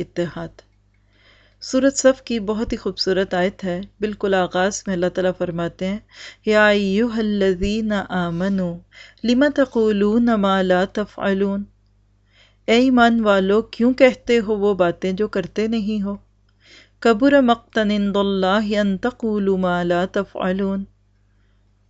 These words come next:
बड़ी बेजारी है अल्लाह के यहाँ कि कहो वो चू-, चीज़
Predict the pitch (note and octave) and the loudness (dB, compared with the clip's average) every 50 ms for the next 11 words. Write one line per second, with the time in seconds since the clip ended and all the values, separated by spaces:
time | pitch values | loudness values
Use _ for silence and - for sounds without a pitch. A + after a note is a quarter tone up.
0 | _ _ _ _ - G#3 A3+ A#3+ C4+ C4 A3+ A#3+ A3 G3 G3+ G3+ G3 F#3+ G#3 B3 | _ _ _ _ 0 0 2 2 2 4 4 4 4 4 4 4 4 4 2 0
1 | A#3+ A#3 A#3 G#3 G3 G3 F#3+ F#3+ G3 G3 - - - G#3+ G3+ F3 G3 F3+ F3 F3 | 0 2 2 2 2 2 2 0 0 0 -4 -6 -4 -4 -4 -2 -4 -4 -4 -6
2 | F3+ - _ - _ _ _ - A#3 A3 A3 - G#3+ F#3+ G#3+ B3 B3+ A#3 A#3 A3+ | -8 -12 _ -20 _ _ _ 0 0 0 2 0 0 2 4 4 4 4 4 2
3 | A3 A3+ - G3+ G3+ G3+ G3+ - - - - G#3 G#3 A3 A3 - - - | 2 0 -2 -4 -2 -2 -2 -4 -8 -6 -4 -2 -2 -2 -4 -6 -12 -18